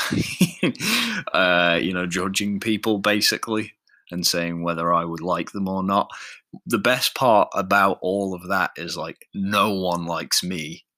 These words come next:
<laughs> So, like, the act of being on Tinder, for me anyway, is not,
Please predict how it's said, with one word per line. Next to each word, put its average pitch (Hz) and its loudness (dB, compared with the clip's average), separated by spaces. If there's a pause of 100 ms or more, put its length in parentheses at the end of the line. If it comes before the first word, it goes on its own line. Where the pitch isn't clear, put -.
(140)
<laughs> - 0 (580)
So, 123 4 (500)
like, 110 2 (580)
the 113 2
act - -2
of 123 -6
being 104 0
on 95 -2
Tinder, 95 -2
for - -4
me 95 0
anyway, 78 -2
is 82 -4
not, 98 0